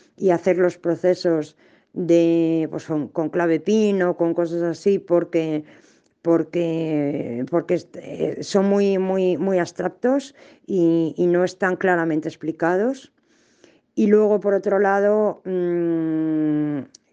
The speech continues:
en, en realidad, las necesidades que tienen, tienen que ver más, mucho más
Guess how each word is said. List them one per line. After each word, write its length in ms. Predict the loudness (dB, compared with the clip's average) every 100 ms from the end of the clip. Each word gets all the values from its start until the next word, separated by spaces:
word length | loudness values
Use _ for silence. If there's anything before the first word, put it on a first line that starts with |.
| _
en, 840 | -12 -4 0 2 2 2 2 0 -2
en 440 | -6 -10 -6 -4 0
realidad, 680 | 2 4 4 2 2 0 -2
las 400 | 0 0 -2 -4
necesidades 680 | -4 -4 -4 -2 0 0 -2
que 120 | -4
tienen, 380 | -2 0 0 0
tienen 240 | 0 2
que 120 | 2
ver 160 | 2 2
más, 320 | -2 -4 -4
mucho 420 | -4 -2 -2 -2
más 300 | -2 -2 -4